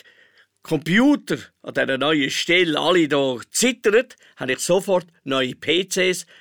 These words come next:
mit neuer Software bestellt. Ich habe einen P-C-Experten beigezogen und der hat mir gesagt, ja, kaufen Sie teure Geräte, damit sie ein bisschen wieder lang heben, weil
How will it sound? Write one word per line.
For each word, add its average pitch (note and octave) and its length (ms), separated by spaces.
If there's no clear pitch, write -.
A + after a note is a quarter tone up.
mit - 180
neuer C3 260
Software B2+ 480
bestellt. - 500
Ich - 180
habe D#3+ 140
einen A#2 100
P-C-Experten F3 1040
beigezogen A#3 640
und - 180
der D3+ 180
hat F#3 120
mir G3 120
gesagt, D#3+ 420
ja, G3+ 460
kaufen - 680
Sie F#3+ 240
teure C4+ 520
Geräte, C3+ 640
damit F3+ 340
sie - 80
ein F3 60
bisschen F3 200
wieder F3+ 220
lang F#3 300
heben, G#3 480
weil D#3 300